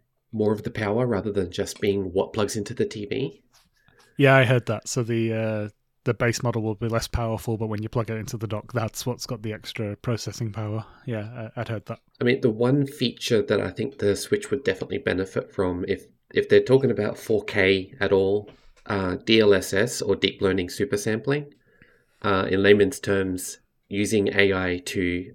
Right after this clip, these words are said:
Speaker 1: upscale an image so the hardware itself is only rendering so many pixels, so it can pump out more pixels, higher frame rates, higher quality image, and then kind of
Speaker 2: Mm-hmm.
Speaker 1: fill in the gaps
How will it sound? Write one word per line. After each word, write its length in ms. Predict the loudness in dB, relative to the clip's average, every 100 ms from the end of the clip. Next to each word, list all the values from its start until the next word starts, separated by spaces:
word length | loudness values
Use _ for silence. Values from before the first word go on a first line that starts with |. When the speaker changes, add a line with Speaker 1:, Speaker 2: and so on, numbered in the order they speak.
| -10
Speaker 1:
upscale 600 | -8 0 2 2 0 -6 -2
an 140 | 2 4
image 680 | 4 4 4 0 -6 -14 _ _ _
so 380 | -4 2 2 2 -4 _ _ _ -20 -20 0
the 140 | 2
hardware 500 | 4 0 4 6 6
itself 640 | 4 0 -4 0 0 0 -2
is 220 | -6 -4 -2
only 240 | 2 4
rendering 640 | 4 2 2 2 0 -4 -8 _ _ _
so 240 | -2 6 6
many 280 | 6 2 4
pixels, 680 | 4 4 2 2 -2 -6 -14 -4
so 180 | 0
it 140 | 2 0
can 120 | -6
pump 240 | -4 -4
out 300 | -2 -4 -2
more 180 | 0 0
pixels, 460 | -2 -8 -2 -2 0
higher 240 | -2 -4
frame 300 | -2 -2 0
rates, 520 | 2 2 -2 -8 -16 -16 _ _ _ _
higher 200 | 2 2
quality 400 | 2 0 0 0 -2
image, 640 | 0 2 0 -2 -6 -14 _ _ _ _ _
and 120 | 0
then 140 | 2 4
kind 180 | 4 4
of 100 | 6
Speaker 2:
Mm-hmm. 60 |
Speaker 1:
fill 160 | 8 8
in 120 | 8
the 100 | 4
gaps 540 | 2 0 -4 -10 -10